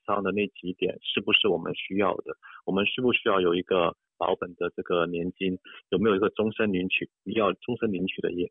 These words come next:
年金？有没有要，需要一个有这个，可以有一些，呃，长期护理的这个 benefit 的这个年金？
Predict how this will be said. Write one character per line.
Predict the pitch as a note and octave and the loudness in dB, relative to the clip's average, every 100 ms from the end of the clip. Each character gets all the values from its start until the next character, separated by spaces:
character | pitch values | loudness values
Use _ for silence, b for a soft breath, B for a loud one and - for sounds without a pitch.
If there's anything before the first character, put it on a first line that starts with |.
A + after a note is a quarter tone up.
| - | -4
年 | F2 F2 | -2 -2
金？ | F#2 F2+ - B B - | -2 -2 -4 B B -4
有 | F#2 | 2
没 | A2+ | 4
有 | G2+ F2+ | 2 2
要， | A#2 G2+ | 2 2
需 | - - | 0 0
要 | G#2+ F#2 | 2 2
一 | |
个 | F#2 G2 | 2 2
有 | F#2 E2 | 2 0
这 | - | -2
个， | F#2+ F2 E2+ - B - _ _ | -2 0 0 -6 B -20 _ _
可 | - A2+ | -4 -2
以 | G2 | 0
有 | F#2 | 0
一 | G2 | -2
些， | - G2 F#2+ | -2 0 0
呃， | F2 F2 - | 0 -4 -4
长 | - G2 | -6 -4
期 | G#2+ | -4
护 | - A#2 | -2 -2
理 | F#2 - | -2 -2
的 | F2 E2+ | -2 -2
这 | - | -4
个 | - F2+ | -6 -4
benefit | - A2 G#2 - | 0 0 0 -2
的 | - E2+ | -2 -4
这 | - | -2
个 | F2+ | -2
年 | E2+ E2 D#2+ | 0 -2 -4
金？ | - F2 | -4 -4